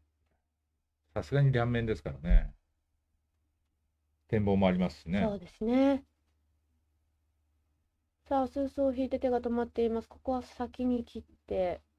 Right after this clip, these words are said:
Speaker 2: 筋がけていきました。さあ、今野さんにテンパイが入った町はウッパーピン、リーチ単ヤオ、ピンフドライチのリーチです。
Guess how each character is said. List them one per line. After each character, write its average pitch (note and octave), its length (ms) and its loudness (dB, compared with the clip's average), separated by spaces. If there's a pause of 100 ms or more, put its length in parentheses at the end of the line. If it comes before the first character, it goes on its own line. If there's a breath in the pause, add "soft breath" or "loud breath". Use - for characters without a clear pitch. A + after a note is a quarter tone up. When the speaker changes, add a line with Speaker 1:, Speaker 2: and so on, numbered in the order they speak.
(120)
Speaker 2:
筋 G3+ 220 -6
が G3 120 -4
け G3 120 -8
て - 180 -10
い - 120 -12
き - 200 -20
ま G3 140 -14
し - 140 -20
た。 F#3 240 -2 (640 soft breath)
さ C#4 160 6
あ、 B3+ 60 4
今 D4 260 2
野 C#4 100 4
さ B3+ 160 0
ん A#3+ 60 2
に A#3 80 0
テ B3 120 4
ン A#3+ 100 -2
パ A3+ 120 6
イ G#3 60 6
が G#3+ 80 2
入 G#3+ 160 2
っ G3+ 40 -6
た F3+ 200 0
町 G3+ 340 -4
は G#3+ 200 4
ウ G#3 80 -4
ッ G#3 40 -4 (100)
パ C#4 180 2
ー C4 40 -4
ピ A#3+ 220 2
ン、 G#3 100 0
リ A3 140 0
ー - 20 -10
チ - 100 -20
単 G#3 200 -4
ヤ G3+ 100 0
オ、 G3 60 2
ピ A#3 160 0
ン A#3 80 0
フ A#3+ 80 2
ド A#3 100 2
ラ B3+ 140 6
イ B3 80 2
チ A3 160 -2
の G#3 100 -2
リ F#3+ 160 -2
ー - 40 -6
チ - 80 -20
で E3 280 -2
す。 - 80 -6